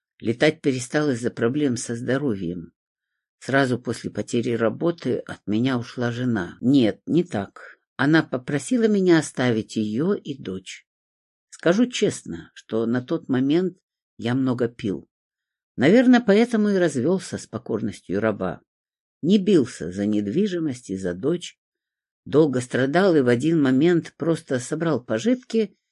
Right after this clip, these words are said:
и ушел в ночь прочь». «Да ты поэт»,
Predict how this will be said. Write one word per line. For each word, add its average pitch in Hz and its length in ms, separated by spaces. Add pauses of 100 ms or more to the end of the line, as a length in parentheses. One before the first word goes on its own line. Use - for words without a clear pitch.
(220)
и 185 100
ушел 190 440
в 139 120
ночь 165 420
прочь». - 520 (680)
«Да 139 160
ты - 180
поэт», 185 640